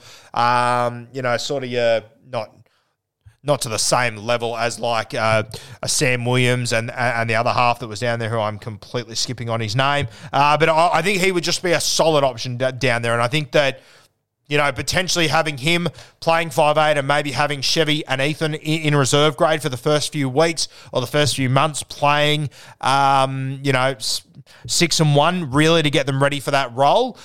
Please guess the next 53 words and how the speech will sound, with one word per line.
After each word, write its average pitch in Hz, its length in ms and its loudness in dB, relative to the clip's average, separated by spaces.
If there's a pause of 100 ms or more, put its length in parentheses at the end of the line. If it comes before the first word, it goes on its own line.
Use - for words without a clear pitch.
(140)
Uh, - 40 -2
I, 135 540 2
I - 20 2
think 160 100 0
that 143 160 0
might 131 220 2
be 131 40 -4
the 123 80 -2
way 120 200 2
to 117 80 -2
go, 120 180 4
to 117 60 0
either 117 180 0
go 117 220 2
with 110 100 -6
Troy 123 400 0
or 113 160 -6
K 120 240 -2
O 107 80 0
Weeks. 107 380 -4
But 110 160 -2
I 113 40 0
think 139 140 0
eventually 139 540 0
this 131 160 -2
season, 131 500 0 (300)
you 110 100 -4
do 135 180 4
wanna 143 200 4
try 135 260 2
and 113 80 -4
blood 117 260 0
some 131 120 -4
of 117 80 -2
these 104 160 -2
new 113 160 -2
guys 113 280 2
in 110 60 -10
the 104 80 -8
spine 110 400 -2
and 98 100 -6
try 117 240 -2
and 117 80 -2
get 107 140 -8
them 104 160 -8
used 107 280 -2
to 110 60 -8
first 113 360 -4
grade, 110 340 0 (240)
uh, 104 220 0
because 117 240 -2
next 151 320 0
year 143 400 2